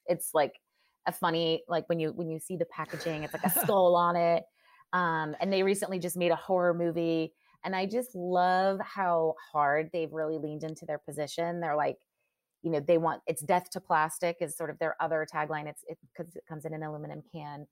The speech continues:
Speaker 1: And I just think they've done such a great job of really staying true to that position. Um, you know, this product isn't for everyone. I think some brands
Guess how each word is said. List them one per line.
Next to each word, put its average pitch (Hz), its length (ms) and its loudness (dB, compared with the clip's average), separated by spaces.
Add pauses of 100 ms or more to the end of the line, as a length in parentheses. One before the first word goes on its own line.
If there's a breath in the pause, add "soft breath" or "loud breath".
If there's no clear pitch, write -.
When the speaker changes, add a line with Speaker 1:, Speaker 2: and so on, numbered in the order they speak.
(380)
Speaker 1:
And 196 80 -4
I 202 80 0
just 240 160 -4
think 269 180 -4
they've 285 180 4
done 226 160 0
such 196 200 -4
a 190 60 -6
great 151 340 -2
job 160 300 4
of 165 140 0
really 160 240 2
staying 156 480 -4
true 156 560 -2
to 180 140 -10
that 143 340 0 (440)
position. 170 680 0
Um, 156 260 -6
you 160 140 -6
know, 143 100 -8 (460)
this 170 140 4
product 175 400 0
isn't 160 260 -2
for 175 160 0
everyone. 175 400 -2
I 196 60 -4
think 175 240 -8 (380)
some 175 260 -2
brands 160 420 -2